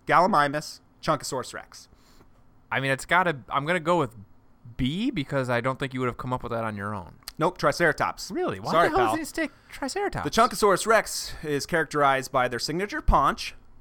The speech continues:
Speaker 1: low rise, glasses, yellow razor sharp teeth, and small goof hands.
Speaker 2: Yeah, that's, that's about right.
Speaker 1: You got
Speaker 2: But
Speaker 1: that
Speaker 2: wait,
Speaker 1: one
Speaker 2: now
Speaker 1: wrong,
Speaker 2: this is
Speaker 1: bud.
Speaker 2: bothering me now. Why didn't he take Triceratops?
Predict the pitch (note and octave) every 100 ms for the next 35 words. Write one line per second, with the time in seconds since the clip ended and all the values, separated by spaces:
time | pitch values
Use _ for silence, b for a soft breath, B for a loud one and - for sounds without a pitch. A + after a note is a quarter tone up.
0 | - - D3+ D3+ F#3 A#3 F3+ B2+ A2+ C3+
1 | D3+ - C3+ D#3 F3+ C4 - B2+ C#3 -
2 | _ - F3 G#3+ G#3 E3+ E3 C#3+ - D#3
3 | D3 G#3 G#3+ - - A#3 D#4 C#4+ F4+ F4+
4 | C3 E2 - - _ _ _ _ - C#4+
5 | E3 G3 - - G3+ G3 G3 G3 G3+ C#3+
6 | - - G3 - G4 A4+ A4 G3+ F4 G4
7 | G#3+ B3+ D#4 C4 F3 D3+ B2+ A#2 D3+ G3
8 | A3+ G#3 G3+ F#3+ G#3 G3 - F#3 A3+ G#3
9 | C3 E2+ - -